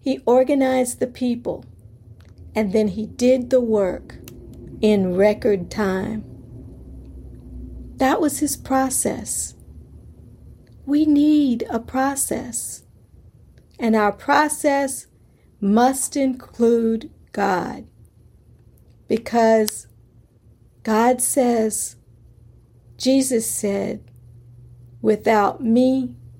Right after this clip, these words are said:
you can do nothing." So today, the word is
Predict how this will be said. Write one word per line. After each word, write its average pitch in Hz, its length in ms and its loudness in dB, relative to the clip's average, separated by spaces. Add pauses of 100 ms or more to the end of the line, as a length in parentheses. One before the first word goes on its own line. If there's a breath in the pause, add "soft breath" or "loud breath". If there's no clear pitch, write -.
(180)
you 233 300 0
can 202 480 0
do 202 420 0 (300)
nothing." 190 640 -4 (1900)
So 214 320 0
today, 247 760 0 (960)
the 214 140 2
word 214 440 2
is 180 600 -2